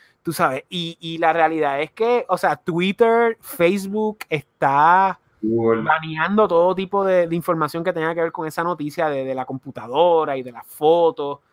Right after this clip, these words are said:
Speaker 1: Y, mano, o sea, es que, es que realmente los demócratas escogieron al peor candidato para esta elección. O sea, obviamente, pues,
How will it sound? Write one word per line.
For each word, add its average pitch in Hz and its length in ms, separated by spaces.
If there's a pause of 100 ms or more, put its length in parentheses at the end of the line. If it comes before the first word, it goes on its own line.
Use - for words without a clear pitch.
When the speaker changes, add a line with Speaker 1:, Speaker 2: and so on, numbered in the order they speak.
(580)
Speaker 1:
Y, 147 480
mano, 214 360
o 175 40
sea, 139 440 (280)
es 170 140
que, - 120
es 170 40
que 214 140
realmente 240 420
los 233 120
demócratas 180 540
escogieron 214 500
al 180 280
peor 151 400
candidato 185 720
para 151 200
esta - 160
elección. 147 440
O 135 80
sea, 139 180
obviamente, 185 380
pues, 147 200